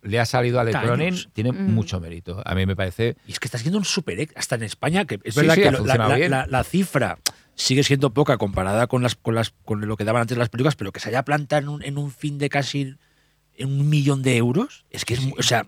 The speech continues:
Speaker 2: vale que es, es modesto aún, pero estamos hablando
Speaker 1: No,
Speaker 2: de los
Speaker 1: no,
Speaker 2: números naturales.
Speaker 1: pero en
Speaker 2: Es
Speaker 1: Estados Unidos
Speaker 2: mucho.
Speaker 1: son veinticuatro
Speaker 2: No, no, y en
Speaker 1: millones de
Speaker 2: Estados Unidos
Speaker 1: dólares
Speaker 2: es muy
Speaker 1: en el primer
Speaker 2: loco.
Speaker 1: fin de semana, es decir, mucho dinero.
Speaker 2: A mí lo que me da miedo es que como que la hagan,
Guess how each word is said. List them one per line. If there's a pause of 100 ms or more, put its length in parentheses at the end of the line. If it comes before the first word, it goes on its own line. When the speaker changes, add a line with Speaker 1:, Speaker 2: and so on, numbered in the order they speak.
(200)
Speaker 2:
vale
que
es,
es
modesto
aún,
pero
estamos
hablando
Speaker 1:
No,
Speaker 2:
de
los
Speaker 1:
no,
Speaker 2:
números
naturales.
Speaker 1:
pero
en
Speaker 2:
Es
Speaker 1:
Estados
Unidos
Speaker 2:
mucho.
Speaker 1:
son
veinticuatro
Speaker 2:
No,
no,
y
en
Speaker 1:
millones
de
Speaker 2:
Estados
Unidos
Speaker 1:
dólares
Speaker 2:
es
muy
Speaker 1:
en
el
primer
Speaker 2:
loco.
Speaker 1:
fin
de
semana,
es
decir,
mucho
dinero.
Speaker 2:
A
mí
lo
que
me
da
miedo
es
que
como
que
la
hagan,